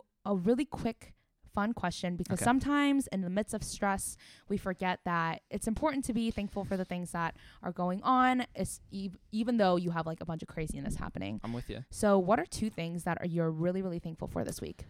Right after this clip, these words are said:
Speaker 2: Okay, so I know that we just talked about this question, but I still don't have my answers. So if you wanna
Speaker 1: Yes, I'll go first. Okay.
Speaker 2: see if I can draw some inspiration.
Speaker 1: So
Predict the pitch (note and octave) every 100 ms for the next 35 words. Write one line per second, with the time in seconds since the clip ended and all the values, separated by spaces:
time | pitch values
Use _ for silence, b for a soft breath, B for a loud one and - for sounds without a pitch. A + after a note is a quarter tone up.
0 | b b b b _ B2 - F#2 A2+ -
1 | - - A#2 A2 G#2+ B2 C#3 G#2 G#2 -
2 | G#2 G#2 A2+ - - B2 - C#3+ D#3+ D#3
3 | B2 G#2+ - A2+ C3+ C3 G2+ G2 - C#3+
4 | - A#2 - A2 A2+ A2+ A2+ A#2 C3 F3+
5 | B3 F#4+ - - G#3+ C#4 D4 C4 G#3+ -
6 | - G#3+ - D#3+ - - A#2 A2+ G#2+ G2
7 | - A2 - G#2+ - C4 F#3+ F3